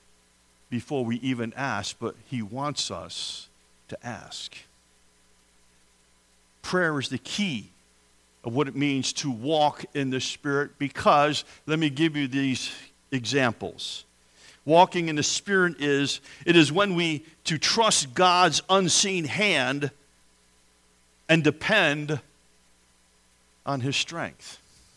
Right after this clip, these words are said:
It's to trust in his unseen hand and to rely on his strength.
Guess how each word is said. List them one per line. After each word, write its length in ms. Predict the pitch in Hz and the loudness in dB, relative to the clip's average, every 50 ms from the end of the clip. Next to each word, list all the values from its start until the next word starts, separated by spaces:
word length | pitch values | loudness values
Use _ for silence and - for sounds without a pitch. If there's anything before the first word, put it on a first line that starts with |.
| _ _ _ _ _ _ _ _ _ _ _ _ _ _ _ _ _ _ _ _ _ _ _ _ _ _ _ _ _ _ _ _ _ _ _ _ - | _ _ _ _ _ _ _ _ _ _ _ _ _ _ _ _ _ _ _ _ _ _ _ _ _ _ _ _ _ _ _ _ _ _ _ _ -8
It's 120 | 143 - | -6 -2
to 100 | - 202 | -2 -2
trust 400 | - - - 294 277 - - - | 0 2 4 4 6 6 4 2
in 140 | 240 240 196 | 0 2 2
his 220 | 214 220 175 185 - | 2 2 0 -2 0
unseen 680 | - 254 269 254 233 - - - 269 262 254 240 220 196 | 2 2 4 4 4 4 4 4 2 2 0 0 0 0
hand 580 | 127 143 180 170 151 110 95 101 113 - - - - _ _ _ _ _ _ _ _ _ _ _ _ _ _ _ _ _ _ _ _ _ _ _ - | -2 -2 -2 -2 -2 -4 -6 -8 -16 -20 -20 -20 -20 _ _ _ _ _ _ _ _ _ _ _ _ _ _ _ _ _ _ _ _ _ _ _ -4
and 160 | 139 143 - | -4 -4 -2
to 120 | - 170 | -4 -4
rely 580 | 151 143 143 139 143 160 190 185 175 156 147 139 | -2 -2 -2 -2 0 2 2 4 4 4 4 4
on 400 | 127 123 123 123 123 127 127 110 - _ - | 2 2 2 0 -2 -4 -6 -8 -10 _ -6
his 560 | - 220 220 175 135 113 - - - - - _ _ _ _ _ | -4 -2 -2 0 -2 -2 -4 -4 -6 -8 -12 _ _ _ _ _
strength. 960 | - - - - - - 135 110 87 - - - - - - - - - - | -8 -4 -4 -4 -4 -4 -6 -6 -8 -8 -14 -18 -16 -16 -14 -14 -14 -16 -18